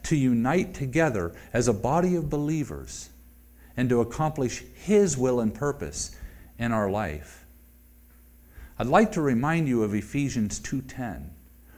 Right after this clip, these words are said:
"For we are His workmanship, created in Christ Jesus." For what? For good works.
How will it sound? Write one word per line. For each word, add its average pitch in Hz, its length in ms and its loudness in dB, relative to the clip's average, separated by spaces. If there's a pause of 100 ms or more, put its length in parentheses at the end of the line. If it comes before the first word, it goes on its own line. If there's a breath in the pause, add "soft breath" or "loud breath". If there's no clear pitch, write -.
(140 soft breath)
"For 131 100 -2
we 151 260 0
are 139 140 2
His 139 320 -2
workmanship, 135 840 -2
created 120 760 0 (200 loud breath)
in 117 140 0
Christ 185 540 0
Jesus." 131 520 2
For 135 200 -6
what? 202 560 2 (500 soft breath)
For 170 220 2
good 190 300 6
works. - 640 2